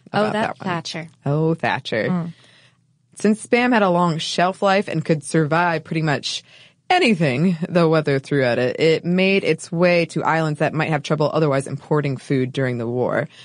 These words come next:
Speaker 2: like England or the Asian Pacific and Hawaii. As the war ended and soldiers returned, they were not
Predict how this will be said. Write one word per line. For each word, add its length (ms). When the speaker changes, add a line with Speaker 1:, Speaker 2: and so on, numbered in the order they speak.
Speaker 2:
like 200
England 540
or 80
the 120
Asian 260
Pacific 640
and 100
Hawaii. 440
As 140
the 100
war 160
ended 440
and 200
soldiers 340
returned, 580
they 180
were 200
not 560